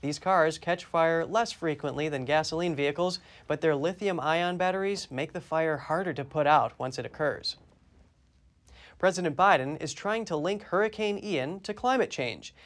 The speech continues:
This is despite a warning against it coming from the nation's top hurricane expert. Here are the details.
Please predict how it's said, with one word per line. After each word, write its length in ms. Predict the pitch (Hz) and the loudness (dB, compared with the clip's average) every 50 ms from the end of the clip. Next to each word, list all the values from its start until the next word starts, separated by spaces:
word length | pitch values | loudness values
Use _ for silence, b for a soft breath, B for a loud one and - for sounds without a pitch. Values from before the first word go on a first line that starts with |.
| B B B | B B B
This 160 | 139 143 135 | -8 -6 -4
is 100 | 214 202 | -4 -4
despite 440 | 175 185 175 - - - 190 208 196 | -2 -4 -4 -4 0 0 2 2 2
a 60 | 190 | 2
warning 460 | 175 156 180 196 190 147 131 143 151 | 0 0 0 -2 0 0 -2 -2 -2
against 420 | 147 139 131 151 165 185 175 - 131 | -4 -2 0 0 -2 -2 -4 -4 -2
it 220 | 127 139 135 - | -2 -4 -4 -6
coming 300 | - 156 143 151 151 147 | -4 -4 -2 -2 -2 -4
from 240 | 143 - 151 143 139 | -4 -4 -4 -2 -2
the 80 | 135 127 | -2 -2
nation's 500 | 143 151 147 147 151 135 131 131 120 - | -2 -4 -4 -4 -6 -6 -6 -6 -8 -10
top 320 | - 160 160 151 139 - | -4 0 0 0 0 0
hurricane 420 | - 165 160 135 127 - 127 113 | 0 0 0 0 0 -4 -8 -8
expert. 380 | 110 - - - - - - - - _ _ - | -8 -10 -12 -12 -12 -12 -12 -12 -18 _ _ -6
Here 100 | 135 147 | -4 -4
are 60 | 139 | -4
the 80 | 131 | -4
details. 560 | 127 143 139 139 - - - - - - - | -4 -6 -6 -6 -6 -8 -8 -8 -14 -20 -20